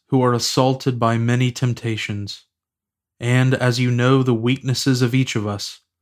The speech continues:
let each one find you mighty to save. Through Jesus Christ, your Son, our Lord, who lives and reigns with you in the Holy Spirit, one God, now and forever.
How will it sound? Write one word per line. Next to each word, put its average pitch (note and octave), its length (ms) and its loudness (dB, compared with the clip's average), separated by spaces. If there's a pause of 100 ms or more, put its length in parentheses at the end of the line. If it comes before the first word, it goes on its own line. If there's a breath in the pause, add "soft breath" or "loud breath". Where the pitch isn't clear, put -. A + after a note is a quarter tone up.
(420)
let C3 240 2
each D3+ 320 -2
one C3+ 260 2
find B2+ 400 0
you A#2 480 -2 (100)
mighty A#2+ 520 0
to A2+ 160 -8
save. G#2+ 580 -4 (1200)
Through C#3+ 340 4
Jesus B2+ 380 0
Christ, B2 480 -2
your B2+ 200 0
Son, B2 420 0
our A#2 280 0
Lord, G#2+ 400 -4 (560)
who B2 180 0
lives B2+ 400 2
and A#2+ 180 0
reigns A#2+ 380 0
with A#2 180 -2
you B2+ 320 2
in A#2 80 0
the A2 100 -2
Holy A#2+ 260 0
Spirit, A#2 540 -2 (440)
one B2+ 300 4
God, A2 440 0 (420)
now B2 400 2
and A#2 160 -2
forever. G#2+ 640 -2